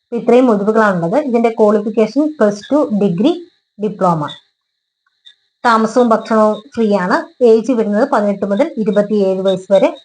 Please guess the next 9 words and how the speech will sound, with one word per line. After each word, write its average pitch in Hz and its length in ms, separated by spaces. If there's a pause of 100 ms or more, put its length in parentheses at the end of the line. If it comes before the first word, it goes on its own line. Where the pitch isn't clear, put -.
(140)
സാലറി 214 440
പതിനയ്യായിരം 202 680
രൂപ 180 180
മുതൽ 220 300
മുപ്പത്തിരണ്ടായിരത്തി 190 1000
അഞ്ഞൂറ് 190 400
രൂപ 180 260
വരെയാണ്. 180 440 (520)
മുൻപരിചയം 214 640